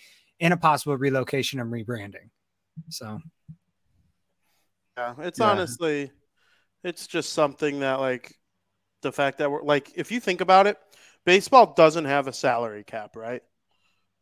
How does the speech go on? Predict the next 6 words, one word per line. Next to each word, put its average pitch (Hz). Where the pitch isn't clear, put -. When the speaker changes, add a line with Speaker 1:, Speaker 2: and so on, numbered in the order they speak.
Speaker 2:
That's 151
just -
a 185
luxury 139
tax. -
So 160